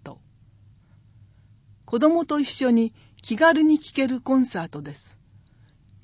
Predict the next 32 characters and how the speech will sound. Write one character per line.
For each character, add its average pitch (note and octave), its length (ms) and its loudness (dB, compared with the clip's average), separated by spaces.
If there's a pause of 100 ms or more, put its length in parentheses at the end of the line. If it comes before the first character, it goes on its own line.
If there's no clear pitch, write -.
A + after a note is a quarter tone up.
(140)
妊 C#4+ 200 4
娠 D#4 280 2
中 C#4+ 240 2
の C4+ 120 4
方 A#3 280 -4
も E3+ 220 -6 (320)
ぜ C#4+ 160 -2
ひ G#3 240 -4
ご F3 160 -6
参 C4 240 0
加 A3+ 100 -8
く G#3+ 100 -8
だ F#3+ 140 -6
さ D#3+ 160 -10
い。 F3 180 -20 (1160)
時、 A3+ 420 -8 (520)
十 D#4+ 260 2
月 C#4+ 300 -2
十 C#4 240 0
七 C4 220 -2
日 A#3+ 260 0
木 G#3 260 -4
曜、 F3+ 380 -4 (440)
午 D#4 160 -2
前 B3+ 280 0
十 C#4 280 2
時 G3 140 -2
十 C4 240 0
五 G3 160 -4
分 E3 220 -10
か D3 160 -14
ら C#3+ 180 -18